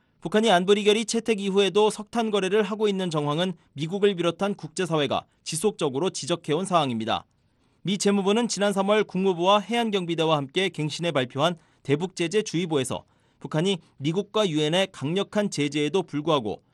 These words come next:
정제유와 석탄에 대한 불법적인 선박 간 환적 방식을 이용해 제재를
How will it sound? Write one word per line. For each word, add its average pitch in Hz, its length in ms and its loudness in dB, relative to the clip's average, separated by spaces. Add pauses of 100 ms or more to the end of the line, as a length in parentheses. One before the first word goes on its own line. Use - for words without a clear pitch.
정제유와 165 560 2
석탄에 202 440 -4
대한 160 280 -2
불법적인 180 600 -2
선박 214 420 -6
간 214 160 -2
환적 214 360 -4
방식을 175 400 -4
이용해 131 320 -2 (260)
제재를 151 460 0